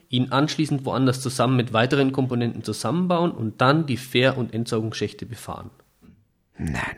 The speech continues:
Speaker 2: das halte ich für ausgeschlossen.
Speaker 1: Ich muss Sie bitten, festzustellen, ob erforderliche Kern- und Sicherheitskomponenten aus Ihrer Produktion fehlen, also nicht mit den Bestandslisten übereinstimmen.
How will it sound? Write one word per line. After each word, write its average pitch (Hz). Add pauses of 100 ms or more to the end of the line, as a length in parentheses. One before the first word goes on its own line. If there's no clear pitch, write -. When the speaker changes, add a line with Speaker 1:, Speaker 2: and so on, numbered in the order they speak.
(120)
Speaker 2:
das 110
halte 98
ich 92
für -
ausgeschlossen. - (840)
Speaker 1:
Ich -
muss 143
Sie 190
bitten, 160
festzustellen, 165
ob -
erforderliche 123
Kern- 127
und 123
Sicherheitskomponenten 127
aus -
Ihrer 123
Produktion 120
fehlen, 135
also 110
nicht 135
mit 127
den 107
Bestandslisten 127
übereinstimmen. 113